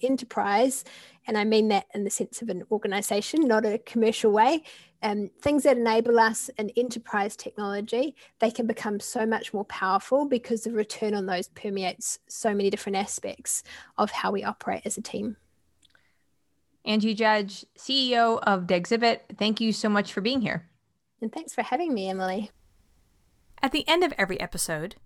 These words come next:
Speaker 2: we hear from Catherine Devine, Global Business Strategy Leader for Libraries and Museums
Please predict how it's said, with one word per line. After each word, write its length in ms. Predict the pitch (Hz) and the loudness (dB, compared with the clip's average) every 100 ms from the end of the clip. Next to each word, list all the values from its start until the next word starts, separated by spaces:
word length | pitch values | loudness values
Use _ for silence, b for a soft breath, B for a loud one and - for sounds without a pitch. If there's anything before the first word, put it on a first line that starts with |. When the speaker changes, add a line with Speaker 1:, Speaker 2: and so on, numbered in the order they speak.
| - | -6
Speaker 2:
we 140 | 233 | -2
hear 320 | 247 285 320 320 | 0 -2 -6 -6
from 160 | 359 | -8
Catherine 420 | - 240 240 269 | -6 -2 -2 -2
Devine, 480 | 269 214 170 156 160 _ _ _ _ _ _ | -2 -2 -4 -4 -12 _ _ _ _ _ _
Global 420 | 247 269 311 330 - | 0 0 0 -4 -2
Business 440 | 226 226 208 - | -4 -2 -6 -6
Strategy 540 | - - 185 185 - 180 | -14 -4 0 0 -2 -6
Leader 400 | 170 165 196 277 _ | -4 -4 -6 -8 _
for 140 | 240 | -2
Libraries 640 | 233 208 220 226 214 226 - | 2 2 0 -2 -2 -4 -4
and 120 | 226 | -4
Museums 480 | 277 277 165 165 - | -2 -4 -4 -6 -10